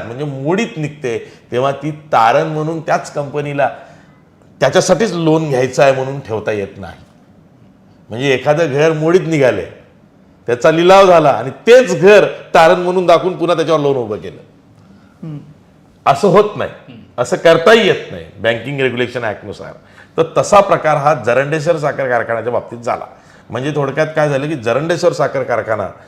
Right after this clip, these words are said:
Speaker 1: जो होता तो चालवायला घेतला, अ, जरंडेश्वर शुगर मिल्स या नावाने.
Speaker 2: हम्म.
Speaker 1: जरंडेश्वर साखर कारखाना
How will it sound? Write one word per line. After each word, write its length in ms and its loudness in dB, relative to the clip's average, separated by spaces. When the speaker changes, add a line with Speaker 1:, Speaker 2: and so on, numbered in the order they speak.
Speaker 1:
जो 120 0
होता 440 2
तो 180 2
चालवायला 500 2
घेतला, 360 0
अ, 480 6
जरंडेश्वर 520 2
शुगर 360 2
मिल्स 340 -2
या 120 -2
नावाने. 580 -12
Speaker 2:
हम्म. 1160 -20
Speaker 1:
जरंडेश्वर 560 2
साखर 340 0
कारखाना 420 0